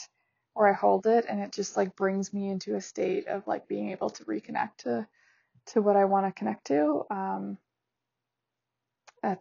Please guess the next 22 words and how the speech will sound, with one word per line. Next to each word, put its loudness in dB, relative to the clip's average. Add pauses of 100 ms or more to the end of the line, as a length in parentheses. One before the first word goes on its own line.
(140)
it's -14 (100)
pretty 0
magical. -8
So, -16 (1160)
um, 6 (1400)
part 6
of 0
my, 2
like, -2
intuitive -4
development -2
has, -6
like, -4
been, -4 (480)
I 6
read 2
so 2
much, -4
but 0
I, 4 (680)
I 0 (1200)
try 6